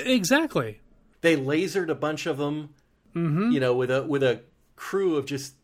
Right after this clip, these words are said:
Speaker 2: two or three people and, and slaughtered a whole batch in a cave. Not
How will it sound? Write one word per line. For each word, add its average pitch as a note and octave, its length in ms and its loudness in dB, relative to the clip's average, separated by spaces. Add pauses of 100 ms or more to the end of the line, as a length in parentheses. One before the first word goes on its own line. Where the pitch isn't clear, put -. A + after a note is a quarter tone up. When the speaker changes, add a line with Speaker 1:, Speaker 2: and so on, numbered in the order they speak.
(120)
Speaker 2:
two F#3 180 -6
or D3+ 80 -4
three D3 300 -6
people C#3 540 -4
and, A2 280 -6
and A#2 180 -8
slaughtered D3 540 -2
a A#2+ 60 -4
whole C3 220 -2
batch A#2+ 360 -2
in A#2 80 -12
a G#2+ 40 -14
cave. F2+ 460 -6 (380)
Not C3 640 -4